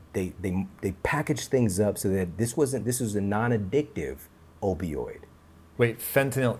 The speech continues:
Speaker 2: is non-addictive?
Speaker 1: No,
Speaker 2: Or
Speaker 1: that was how they packaged it up.
Speaker 2: Okay.
Speaker 1: Absolutely.
Speaker 2: But it ended up being just as
Speaker 1: Yes.
Speaker 2: addictive as anything else.
Speaker 1: Yeah, and deadly. And so, uh, H B O Max,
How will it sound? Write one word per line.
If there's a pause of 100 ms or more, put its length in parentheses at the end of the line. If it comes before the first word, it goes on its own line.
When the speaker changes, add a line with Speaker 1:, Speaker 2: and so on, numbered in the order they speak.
Speaker 2:
is
non-addictive?
Speaker 1:
No,
Speaker 2:
Or
Speaker 1:
that
was
how
they
packaged
it
up.
Speaker 2:
Okay. (440)
Speaker 1:
Absolutely.
Speaker 2:
But
it
ended
up
being
just
as
Speaker 1:
Yes. (160)
Speaker 2:
addictive
as
anything
else.
Speaker 1:
Yeah,
and
deadly. (180)
And
so, (380)
uh,
H
B
O
Max,